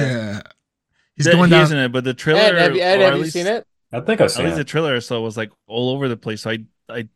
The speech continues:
Speaker 2: don't know really what, I mean, I know where it takes place time-wise.
Speaker 1: Mm-hmm.
Speaker 3: Mm-hmm, mm-hmm.
Speaker 2: I just don't know what the hell the movie's about.
Speaker 1: Yeah, I'm kinda curious about it. That does, it does seem good.
Speaker 3: Yeah.
Speaker 1: Um,
Speaker 2: Yeah, like, I mean, yeah, I, I get the
Speaker 1: looks
Speaker 2: setting of
Speaker 1: entertaining.
Speaker 2: slavery and everything, but, like, the plot, they're very, like,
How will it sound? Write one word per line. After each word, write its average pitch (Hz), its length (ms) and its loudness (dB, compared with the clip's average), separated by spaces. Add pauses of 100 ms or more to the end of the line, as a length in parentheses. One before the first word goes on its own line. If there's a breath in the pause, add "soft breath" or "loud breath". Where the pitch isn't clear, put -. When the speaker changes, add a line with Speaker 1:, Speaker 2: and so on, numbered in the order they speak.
Speaker 2:
don't 135 220 -6
know 131 200 -6
really 127 280 -4
what, 117 180 -6
I 110 80 -8
mean, 139 160 0
I 139 80 2
know 139 140 2
where 143 140 4
it 127 120 -4
takes 131 240 -4
place 123 500 -10
time-wise. 135 540 -4
Speaker 1:
Mm-hmm. 131 340 -14
Speaker 3:
Mm-hmm, 120 200 -18
mm-hmm. 143 120 -14
Speaker 2:
I 110 60 -6
just 113 240 -8
don't 113 120 -4
know 113 60 -4
what 120 140 -6
the 113 80 -8
hell 110 160 -10
the 113 60 -10
movie's 113 320 -8
about. 101 240 -14 (1000)
Speaker 1:
Yeah, 160 120 -6
I'm 262 100 -4
kinda 269 220 2
curious 165 260 2
about 101 240 -4
it. 98 120 -8
That 117 280 -4
does, 117 420 0
it 131 80 -6
does 151 220 2
seem 151 160 4
good. 107 340 -2 (460 soft breath)
Speaker 3:
Yeah. 113 400 0
Speaker 1:
Um, 107 60 2
Speaker 2:
Yeah, 139 80 6
like, 131 160 4
I 139 180 2
mean, 147 240 0
yeah, 139 120 4
I, 127 40 4
I 127 60 2
get 120 180 -2
the 139 80 0
Speaker 1:
looks 160 100 6
Speaker 2:
setting 147 160 4
of 147 60 0
Speaker 1:
entertaining. 113 180 -2
Speaker 2:
slavery 127 260 -6
and 117 80 -6
everything, 147 520 -4
but, 120 160 -2
like, 110 180 -4
the - 80 -8
plot, 120 440 -2 (120)
they're 110 160 -8
very, 117 220 -2
like, 107 460 -10